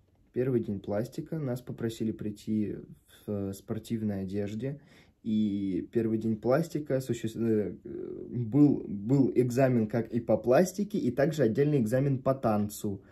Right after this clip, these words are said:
Что мы узнали в этот же день, когда пришли. Такие: «А, у нас ещё и второй экзамен будет. Ну ладно».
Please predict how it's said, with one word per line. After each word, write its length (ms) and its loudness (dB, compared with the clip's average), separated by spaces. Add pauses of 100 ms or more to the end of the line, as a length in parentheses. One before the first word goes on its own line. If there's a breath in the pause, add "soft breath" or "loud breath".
(760 loud breath)
Что 200 2
мы 140 4
узнали 340 6
в 80 6
этот 240 4
же 140 0
день, 260 2
когда 240 -2
пришли. 360 -2
Такие: 280 0
«А, 100 2
у 60 0
нас 180 -2
ещё 180 0
и 40 4
второй 320 6
экзамен 400 4
будет. 240 2
Ну 160 4
ладно». 380 2